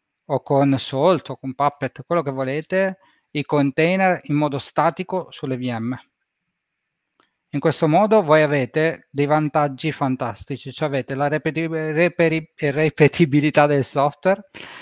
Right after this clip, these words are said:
eh, che potete far girare dove volete, con un Ansible playbook che vi ri-, riproduce esattamente le cose, ok? E come side effect avete un disaster recovery, un plan di bi-, da disaster recovery e business continuity.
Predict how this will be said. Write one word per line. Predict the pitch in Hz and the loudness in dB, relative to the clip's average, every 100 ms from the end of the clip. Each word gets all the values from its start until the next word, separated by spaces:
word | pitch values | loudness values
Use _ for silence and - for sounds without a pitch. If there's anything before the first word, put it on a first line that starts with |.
| - - - | -20 -20 -8
eh, | - 143 143 | 2 4 4
che | - | 2
potete | 139 143 143 143 | -4 -4 -4 -2
far | 143 | -4
girare | 117 135 135 135 113 | -2 0 0 0 -2
dove | 120 147 135 | -2 0 0
volete, | 127 127 143 151 202 190 | 0 0 0 0 -2 -2
con | 156 143 | -2 2
un | 143 | 4
Ansible | 151 143 143 143 | 2 0 -4 -6
playbook | - 156 160 175 - 170 | -2 -2 -2 -6 -6 -8
che | - 135 | -4 -2
vi | 131 | 0
ri-, | 139 143 - | 0 -2 -4
riproduce | 139 135 147 151 156 156 | -6 -6 -6 -6 -4 -2
esattamente | 131 - 135 127 | -4 -2 -2 -2
le | 127 120 | -6 -10
cose, | 117 - - _ _ | -12 -14 -16 _ _
ok? | - 139 | -8 -6
E | 170 | -6
come | - 180 | 0 2
side | 170 190 190 | 4 2 4
effect | 190 - 196 - | 0 0 -2 2
avete | 202 139 - | 2 2 0
un | 147 | -2
disaster | 135 139 - 160 | 0 -2 -2 -2
recovery, | 165 139 139 156 | 0 0 0 -2
un | 156 160 | -2 -2
plan | 156 143 | 0 2
di | 160 139 | 0 -4
bi-, | 139 147 143 | -6 -6 -2
da | 147 139 | 0 2
disaster | 147 143 147 - 151 | 2 2 0 -2 -2
recovery | 170 139 135 | -2 -2 -2
e | 120 | -4
business | 113 127 117 | -6 -8 -10
continuity. | 120 113 123 131 - | -12 -16 -16 -20 -20